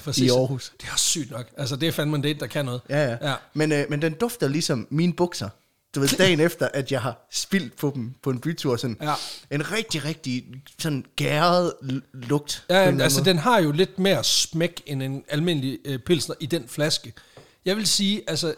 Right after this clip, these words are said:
Speaker 1: den, den smagte for, for mig, da jeg fik den i munden, af en mundfuld mere, og så en mundfuld mere.
Speaker 2: Mm.
Speaker 1: Det er rigtig bællebajer, det her.
Speaker 2: Det
Speaker 1: Så
Speaker 2: er
Speaker 1: det
Speaker 2: det.
Speaker 1: er, det er lige noget for mig.
Speaker 2: Det er fandme godt.
Speaker 1: Så, øh, og det
Speaker 2: Den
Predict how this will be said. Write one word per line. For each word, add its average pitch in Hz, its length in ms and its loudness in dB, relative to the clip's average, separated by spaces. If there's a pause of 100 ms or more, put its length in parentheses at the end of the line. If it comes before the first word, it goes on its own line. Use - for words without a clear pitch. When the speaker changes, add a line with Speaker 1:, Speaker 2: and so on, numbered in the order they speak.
(120)
Speaker 1:
den, 180 140 0 (100)
den 185 140 -2
smagte 202 300 -2
for, 151 260 -6 (180)
for 165 140 -4
mig, 156 220 0
da 175 40 0
jeg 156 120 0
fik 151 100 -6
den 160 80 0
i 170 40 2
munden, 170 200 2 (120)
af 156 240 0
en 147 120 0
mundfuld 156 300 2
mere, 147 160 0
og - 200 -4
så 160 140 0
en 147 120 2
mundfuld 147 300 -2
mere. 127 180 -4 (220)
Speaker 2:
Mm. 151 280 2
Speaker 1:
Det 175 60 0
er 160 100 0
rigtig 175 180 0
bællebajer, 135 420 0
det 117 120 -8
her. 120 220 -4
Speaker 2:
Det 151 80 2
Speaker 1:
Så 147 60 6
Speaker 2:
er 139 60 4
Speaker 1:
det 185 100 6
Speaker 2:
det. 185 60 6
Speaker 1:
er, 165 120 4
det 165 120 0
er 180 40 4
lige 185 120 0
noget 175 160 2
for 147 60 -6
mig. 131 180 -4 (200)
Speaker 2:
Det 156 60 -4
er 147 40 -2
fandme 190 240 2
godt. 165 200 2
Speaker 1:
Så, 160 120 0
øh, 151 80 4
og 147 100 4
det - 20 0
Speaker 2:
Den 139 280 -2